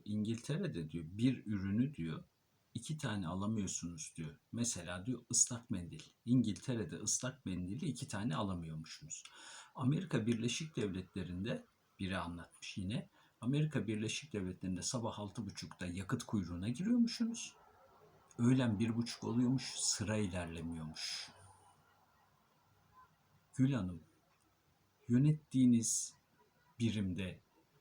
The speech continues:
bir şöyle bir şey deyin. Mesela Amerika Birleşik Devletleri ve İngiltere işçi alacak. Kimler başvurmak ister?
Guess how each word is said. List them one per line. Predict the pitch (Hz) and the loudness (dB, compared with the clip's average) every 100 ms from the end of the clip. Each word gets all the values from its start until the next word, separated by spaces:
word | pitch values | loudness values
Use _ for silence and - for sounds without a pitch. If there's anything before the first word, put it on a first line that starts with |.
| _ _ _ - | _ _ _ -2
bir | 254 | 0
şöyle | - 165 131 117 | 2 2 2 2
bir | |
şey | - 127 98 | 2 2 0
deyin. | 92 92 87 | -2 -4 -2
Mesela | 113 - 139 120 107 - - - - _ _ - - | -2 0 0 -2 -4 -10 -20 -20 -20 _ _ -8 4
Amerika | 156 147 - 120 | 6 6 4 4
Birleşik | 117 113 - | 4 2 0
Devletleri | 120 104 104 98 95 | 0 0 -2 -4 -2
ve | 85 | 4
İngiltere | 120 123 117 117 110 117 - _ _ - | 6 6 4 0 0 0 -4 _ _ -4
işçi | 123 - 123 | -4 0 0
alacak. | 101 92 92 92 - - _ _ _ _ _ _ - | 0 -2 -6 -8 -12 -20 _ _ _ _ _ _ -6
Kimler | 208 170 147 123 120 | 0 6 6 4 0
başvurmak | 120 - 101 98 92 | 0 0 -2 -2 -2
ister? | - - 78 - | -2 -4 -6 -10